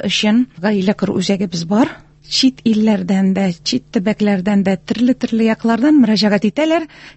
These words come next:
Һәрбер мөрәҗәгать итүче өчен без куанабыз, чөнки ул әйтә, егет шалтыратса, егет әйтә, кыз шалтыратса, кыз әйтә, «Мин татар гаиләсе корырга телим», ди. Безне куандыра, чөнки әти-әниләре яки әби-бабалары кайчандыр әйткән,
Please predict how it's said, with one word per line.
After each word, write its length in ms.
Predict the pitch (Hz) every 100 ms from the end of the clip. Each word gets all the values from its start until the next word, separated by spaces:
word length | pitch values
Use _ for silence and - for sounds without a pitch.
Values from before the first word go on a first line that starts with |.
| -
Һәрбер 380 | 240 247 214 233
мөрәҗәгать 600 | 233 233 220 214 214 -
итүче 540 | - 220 254 - 240 -
өчен 340 | 202 277 311
без 220 | 202 233
куанабыз, 500 | - 208 202 208 233
чөнки 540 | - - 220 208 214 202
ул 160 | 196 220
әйтә, 400 | 208 196 - 370 - - -
егет 260 | 190 220 277
шалтыратса, 600 | - 214 220 220 - 233
егет 260 | 208 269 302
әйтә, 300 | 302 294 277
кыз 240 | 214 -
шалтыратса, 400 | 202 196 190 -
кыз 220 | - 269
әйтә, 280 | 285 269 277 - - - -
«Мин 440 | 233 302 349 349 - _ _
татар 480 | 214 208 _ 254 247
гаиләсе 480 | 208 196 190 190 -
корырга 380 | 170 170 170 160
телим», 320 | 170 170 147
ди. 160 | 139 - _ _ _
Безне 220 | - 190 220
куандыра, 420 | 202 196 185 190
чөнки 560 | - - 320 370 -
әти-әниләре 800 | - 254 240 302 294 277 262 254
яки 260 | 240 220 -
әби-бабалары 800 | - 202 202 190 196 214 220 277
кайчандыр 520 | - 196 208 190 196
әйткән, 440 | - 202 - 320